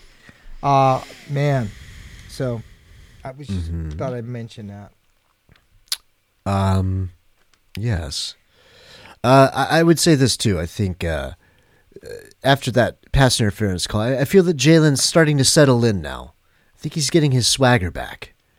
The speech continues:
Speaker 1: He didn't practice all summer, right?
Speaker 2: No,
Speaker 1: Nursing
Speaker 2: that's
Speaker 1: the
Speaker 2: what I'm saying.
Speaker 1: shoulders.
Speaker 2: That's what I'm saying. He's
Speaker 1: Yeah.
Speaker 2: get-, he's gotta get his swagger back. That back end
Speaker 1: Yeah.
Speaker 2: is, is about, about, you know, Jalen's swagger back there.
Speaker 1: Well, you know what it is? It's about,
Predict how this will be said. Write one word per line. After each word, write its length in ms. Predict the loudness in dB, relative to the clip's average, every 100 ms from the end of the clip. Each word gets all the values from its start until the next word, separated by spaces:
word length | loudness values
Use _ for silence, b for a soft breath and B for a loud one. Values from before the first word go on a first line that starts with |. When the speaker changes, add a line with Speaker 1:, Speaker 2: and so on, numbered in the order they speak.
| _ _ _ _
Speaker 1:
He 140 | -2 2
didn't 180 | 2 2
practice 460 | 2 0 -2 -2
all 180 | 0 0
summer, 400 | 0 2 2 2
right? 380 | 0 -4 -6 -2
Speaker 2:
No, 120 | 2
Speaker 1:
Nursing 140 | 2 4
Speaker 2:
that's 160 | 4
Speaker 1:
the 40 | 4
Speaker 2:
what 60 |
I'm 40 | 2
saying. 200 | 2 2
Speaker 1:
shoulders. 180 | 2 -2
Speaker 2:
That's 20 |
what 60 | -4
I'm 60 | -6
saying. 340 | -4 0 2 2
He's 100 | 0
Speaker 1:
Yeah. 40 | -2
Speaker 2:
get-, 180 | -6 B B B
he's 180 | 0 6
gotta 220 | 6 8
get 120 | 6
his 120 | 4
swagger 460 | 4 4 4 6 2
back. 420 | 0 -10 -16 -18 b b b b
That 180 | 4 6
back 260 | 6 6 6
end 300 | 8 8 6
Speaker 1:
Yeah. 60 |
Speaker 2:
is, 140 | 4 0
is 160 | -2 4
about, 180 | 6
about, 380 | 6 6 6 2 -8
you 120 | 0
know, 280 | 0 0 -4 -10 0
Jalen's 420 | 4 6 6 2
swagger 400 | 4 6 6 4
back 240 | 2 -4
there. 300 | -6 -10 -12 _ _ -8
Speaker 1:
Well, 340 | 2 2 2 -2
you 140 | -2
know 100 | 0
what 160 | -2 -2
it 140 | -2 -2
is? 200 | -4 -6
It's 160 | -10
about, 420 | -4 -2 -4 -6